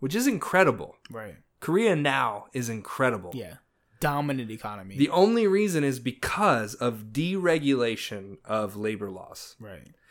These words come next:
Speaker 1: Because one dollar a day led to two dollars a day,
Speaker 2: Mm-hmm.
Speaker 1: led to three dollars a day, led to seven, led to twenty,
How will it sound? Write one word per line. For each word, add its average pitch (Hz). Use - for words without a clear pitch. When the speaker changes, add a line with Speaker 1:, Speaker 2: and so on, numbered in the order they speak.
Speaker 1:
Because 131
one 143
dollar 170
a 139
day 123
led 117
to 113
two 135
dollars 92
a 90
day, 101
Speaker 2:
Mm-hmm. 123
Speaker 1:
led 113
to 120
three 123
dollars 101
a 92
day, 90
led 117
to 113
seven, 110
led 120
to 120
twenty, 117